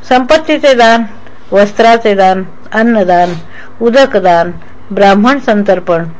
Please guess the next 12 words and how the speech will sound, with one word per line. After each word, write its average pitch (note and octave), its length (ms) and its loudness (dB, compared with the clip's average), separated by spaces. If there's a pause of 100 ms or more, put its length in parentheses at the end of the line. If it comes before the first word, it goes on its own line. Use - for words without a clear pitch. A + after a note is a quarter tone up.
(120)
ही D4+ 180 0
कार्ये F#3+ 420 2 (360)
सत्वगुणाची F#3 720 0
आहेत. - 140 -6 (1300)
कार्तिक A#3+ 440 2
स्नाने, B3+ 400 2
माघ A3 340 2
स्नाने, G#3 520 0
निरनिराळी G#3 600 2
व्रते, F#3+ 560 0 (400)
त्यांची A3+ 340 2
उद्यापने G3+ 680 0